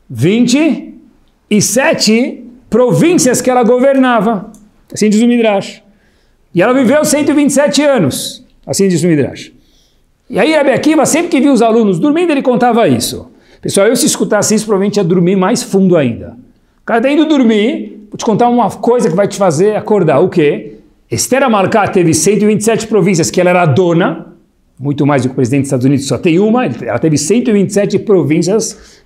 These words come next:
no mundo inteiro, quase que era o mundo inteiro, assim fala Gemara em Meg-, em Megillah, e ela viveu cento e vinte e sete anos.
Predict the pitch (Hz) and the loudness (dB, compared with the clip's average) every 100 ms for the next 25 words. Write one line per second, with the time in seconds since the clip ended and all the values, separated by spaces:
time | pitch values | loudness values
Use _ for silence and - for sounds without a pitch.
0 | 160 147 208 196 170 160 233 254 - - | -2 0 2 2 0 0 -2 -4 -8 -12
1 | - - - 139 139 156 156 147 185 160 | -12 -12 -4 -2 0 0 2 2 2 2
2 | 135 165 135 156 156 143 139 135 131 131 | 2 0 0 -2 -2 -2 0 0 0 0
3 | 123 127 131 127 127 120 127 143 277 - | -2 -4 -6 -4 -2 0 0 0 0 -6
4 | - - - 247 254 302 311 277 262 247 | -18 -10 -2 2 2 2 2 0 0 0
5 | 240 240 - 208 147 95 - - - | 0 -2 0 0 0 0 -8 -16 -20